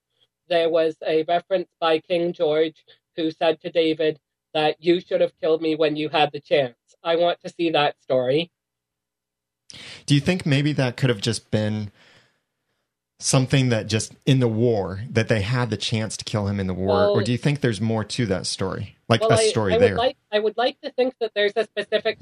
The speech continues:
Speaker 1: story, given the fact that they specifically named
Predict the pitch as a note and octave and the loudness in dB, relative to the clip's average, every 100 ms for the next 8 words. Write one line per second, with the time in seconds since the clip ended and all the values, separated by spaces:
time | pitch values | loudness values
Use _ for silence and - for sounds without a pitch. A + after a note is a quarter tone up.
0 | - D#3+ D#3+ G3+ B3 - _ _ C#3 G3 | -6 0 2 4 2 -4 _ _ -6 0
1 | G3 G#3+ G#3+ F#3+ - E3 F3+ - F#3+ - | 0 0 0 0 0 2 0 0 0 2
2 | F#3 F3 - E3+ F#3+ F#3+ F#3 F#3 E3+ D#3+ | 0 -2 -6 -2 -2 -2 -4 -4 -2 0
3 | D#3 D#3 | 2 0